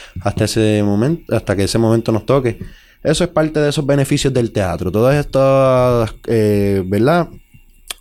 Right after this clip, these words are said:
Conflictos filosóficos, reflexiones y todas son cosas que se discuten. En el cine también se ve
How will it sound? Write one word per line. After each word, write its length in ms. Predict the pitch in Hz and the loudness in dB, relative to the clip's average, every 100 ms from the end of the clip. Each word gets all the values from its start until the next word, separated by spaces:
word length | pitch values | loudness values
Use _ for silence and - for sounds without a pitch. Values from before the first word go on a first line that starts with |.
| - | -4
Conflictos 380 | 113 120 - 123 | -2 0 -2 0
filosóficos, 640 | 127 110 147 139 120 117 | 0 2 0 0 0 0
reflexiones 580 | 120 113 101 135 143 135 | 0 -2 -2 0 2 2
y 60 | 139 | 2
todas 240 | 160 139 | 2 0
son 100 | 123 | -2
cosas 180 | 135 131 | -4 -6
que 140 | - 117 | -8 -4
se 120 | 104 | -4
discuten. 560 | 98 - 113 107 95 87 - - - - | -4 0 0 2 -2 -8 -20 -20 -18 -4
En 180 | 113 110 | 0 2
el 260 | 107 107 | 2 2
cine 260 | - 135 170 | 2 2 2
también 280 | 160 143 151 | 2 0 0
se 180 | 156 | 2
ve 300 | 143 147 123 | 2 2 -2